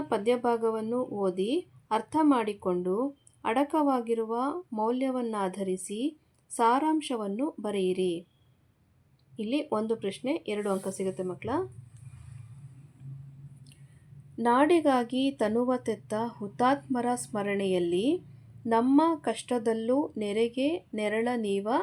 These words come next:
ಕರುಣೆಯಲ್ಲಿ ದಾರಿ ಬಳಸಿ ಏರುವಲ್ಲಿ ಬಿರುಗಾಳಿಯೇ ಮೊಳಗುವಲ್ಲಿ ನಮ್ಮ ಗುರಿಯ ಬೆಳಕಿನೆಡೆಗೆ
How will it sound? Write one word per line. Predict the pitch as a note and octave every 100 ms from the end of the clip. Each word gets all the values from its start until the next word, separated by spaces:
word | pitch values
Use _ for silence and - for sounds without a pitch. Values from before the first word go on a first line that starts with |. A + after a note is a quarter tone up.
| A4 -
ಕರುಣೆಯಲ್ಲಿ | A3+ G#3 G#3 G3 F#3 F3+ F#3 B3+ G4 - _ - - _ _ - G3+
ದಾರಿ | A3+ C#4 E4+
ಬಳಸಿ | D#4+ B3 A3 - B3 C#4 -
ಏರುವಲ್ಲಿ | G3+ G3 G3+ G3 F#3+ F3 F3 G#3+ F4+ - _ _ _ -
ಬಿರುಗಾಳಿಯೇ | A3 C4 D4+ D4 C4+ B3 A#3+ B3 C#4+ -
ಮೊಳಗುವಲ್ಲಿ | G3+ G3 G3 G3 F3+ F3 E3+ F#3+ D4 F4+ - - - - - -
ನಮ್ಮ | A#3 C4 C#4+ D#4
ಗುರಿಯ | B3 A#3 A#3+ B3 C#4+ B3+
ಬೆಳಕಿನೆಡೆಗೆ | G#3+ G3+ G#3+ A3+ G3+ F3+ F3 F#3+ G#3+ D#4 -